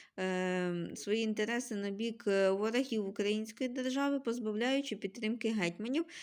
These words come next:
які, е, своїми діями домагалися її саме збереження.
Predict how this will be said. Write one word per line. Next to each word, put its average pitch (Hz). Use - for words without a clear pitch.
які, 233
е, 202
своїми 226
діями 294
домагалися 240
її 226
саме 220
збереження. 208